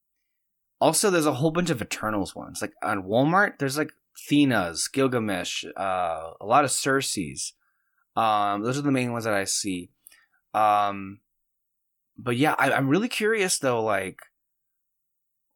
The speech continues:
how, and maybe I'll, if I go on YouTube, I'll find a video. I'm curious to see what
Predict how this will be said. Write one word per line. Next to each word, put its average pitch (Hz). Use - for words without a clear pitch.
how, 127
and 123
maybe 147
I'll, 156
if 123
I 123
go 127
on 139
YouTube, 120
I'll 113
find 120
a 107
video. 101
I'm 117
curious -
to -
see 165
what 143